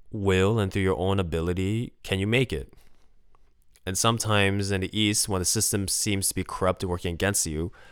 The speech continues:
doesn't matter how good you are, you're just not gonna make it out. And that's, and that's where the game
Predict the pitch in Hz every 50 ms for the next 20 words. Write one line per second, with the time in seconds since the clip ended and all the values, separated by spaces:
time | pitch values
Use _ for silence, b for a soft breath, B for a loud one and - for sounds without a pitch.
0 | B B B B B B - 110 107 123 113 107 101 95 101 90 90 87 101 101
1 | 101 98 87 80 80 82 87 87 85 87 85 80 90 87 - 95 82 82 - -
2 | 82 82 82 - 80 80 85 85 82 80 - 82 90 90 104 104 - - - -
3 | - - b b b b b b b b b b b b b b b b b b
4 | b b b b b b - 107 104 110 120 120 - 135 127 120 117 107 113 104
5 | 101 110 104 104 101 98 95 92 95 -